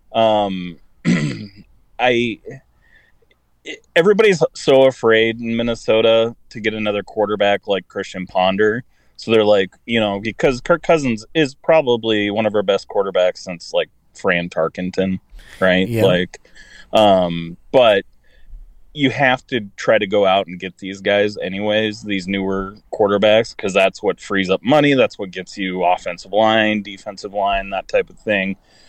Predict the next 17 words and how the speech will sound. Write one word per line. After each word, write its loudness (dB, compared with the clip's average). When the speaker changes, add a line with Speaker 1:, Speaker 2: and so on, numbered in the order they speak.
Speaker 1:
And 4
then 0
with -2
the -2
Justin 0
Jefferson 0
thing, -2
Jefferson, -2
in -2
my -2
mind, 0
and -6
everything -6
that -2
I've 2
seen -14
him -10